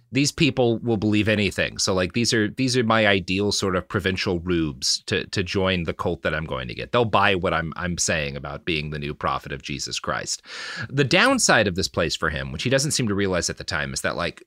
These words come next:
because it's such a tight-knit town, Corvallis is the kind of place where people are open to burying bodies for their neighbors, right?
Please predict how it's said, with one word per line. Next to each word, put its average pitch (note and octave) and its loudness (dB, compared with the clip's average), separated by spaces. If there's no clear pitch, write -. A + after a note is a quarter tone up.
because E3+ 0
it's - 0
such C3 0
a C#3 -4
tight-knit F#2 -2
town, F#2 2
Corvallis G3 4
is E3 -2
the D3 -4
kind C#3+ 0
of A2+ 2
place A#2 2
where G#2+ -2
people A2+ 0
are G#2+ 0
open C#3+ 2
to A2 2
burying G2+ 4
bodies D2+ -2
for D#2 -6
their B1+ -4
neighbors, - -8
right? G#2+ 4